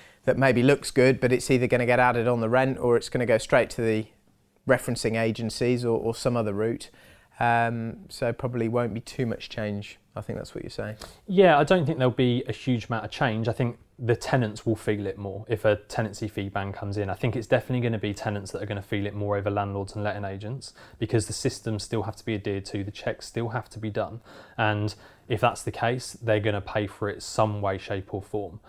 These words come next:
Speaker 2: Um, and because of that, I think the, it's gonna encourage inflation of prices in other areas, whether that be on the rent or whether that be via referencing companies.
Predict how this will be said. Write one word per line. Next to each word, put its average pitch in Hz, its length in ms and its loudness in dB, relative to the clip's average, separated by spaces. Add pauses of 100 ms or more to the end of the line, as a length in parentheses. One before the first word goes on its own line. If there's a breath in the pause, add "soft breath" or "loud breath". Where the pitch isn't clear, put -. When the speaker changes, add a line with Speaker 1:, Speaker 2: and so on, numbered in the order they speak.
(200 loud breath)
Speaker 2:
Um, 101 420 0
and 104 180 -2
because 104 260 -2
of 98 140 -4
that, 98 180 0
I 95 40 -4
think 104 420 -8
the, 104 100 -4
it's 101 240 -8
gonna 104 160 -4
encourage 98 560 -2
inflation 104 680 -6
of 98 120 -12
prices 98 420 -4
in 101 100 -6
other 98 320 -4
areas, 104 440 -4 (200 loud breath)
whether 110 280 4
that 98 180 -4
be 110 160 2
on 98 120 -2
the 98 80 -2
rent 101 340 0
or 101 40 -4
whether 98 180 -2
that - 100 -6
be 104 100 -2
via 98 220 0
referencing 98 520 -6
companies. 101 480 -8